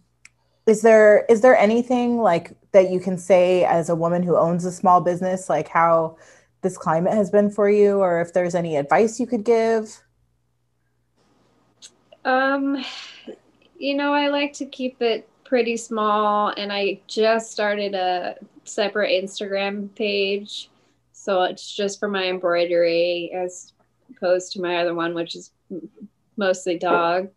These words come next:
Speaker 2: <laughs>
Speaker 1: <laughs>
Speaker 2: mostly my dog and, like, food and random pictures. Um, so just keeping that separate, I feel like it's a little more professional. Um,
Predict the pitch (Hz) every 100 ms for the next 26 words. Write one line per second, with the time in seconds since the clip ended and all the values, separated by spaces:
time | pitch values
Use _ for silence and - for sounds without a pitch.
0 | _ - 202 - 208 202 165 - - -
1 | - 247 247 202 196 208 190 180 175 180
2 | 175 175 175 - - 170 156 180 185 208
3 | - - 185 175 185 180 180 190 180 190
4 | - _ _ _ - 196 185 180 190 -
5 | 233 220 226 - 269 254 208 190 196 -
6 | 190 190 196 208 202 _ _ _ _ _
7 | _ _ _ _ _ _ _ - 214 208
8 | 196 190 190 202 196 196 190 190 185 185
9 | 180 180 196 190 185 180 - 180 185 180
10 | 220 208 _ _ _ _ _ _ _ _
11 | _ 196 196 95 196 98 190 190 202